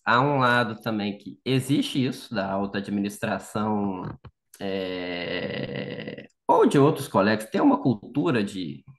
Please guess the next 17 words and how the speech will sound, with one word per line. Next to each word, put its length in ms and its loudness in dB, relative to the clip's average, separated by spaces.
mesmo 360 2
que 120 -4
velada 520 2
de 80 -10
forma 240 -2
sutil, 360 -6
de, 180 -4
de 120 -2
normalizar, 880 4
o 60 -12
que 120 -6
é 40 -4
péssimo, 720 -2
e, 260 -6
mas 280 2
também 540 2
tem, 220 0